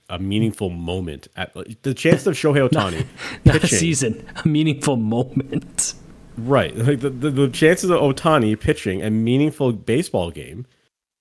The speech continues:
Speaker 1: is unlikely this season. The chance of Mike Trout standing in the box with the opportunity to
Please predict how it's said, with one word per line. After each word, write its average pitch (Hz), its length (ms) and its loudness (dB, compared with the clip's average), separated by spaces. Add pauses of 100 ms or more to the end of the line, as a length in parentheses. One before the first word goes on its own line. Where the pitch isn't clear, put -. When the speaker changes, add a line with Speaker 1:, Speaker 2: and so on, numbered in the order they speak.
(480)
Speaker 1:
is 131 140 4
unlikely 131 500 4
this 92 200 -6
season. 107 380 -6
The 113 100 -6
chance 165 400 0
of 123 360 -2 (300)
Mike 123 380 0
Trout 131 600 -4 (380)
standing 139 400 4
in 135 120 2
the 117 60 0
box 95 480 -2
with 120 140 -6
the 110 80 -10
opportunity 117 880 -2 (480)
to 110 340 0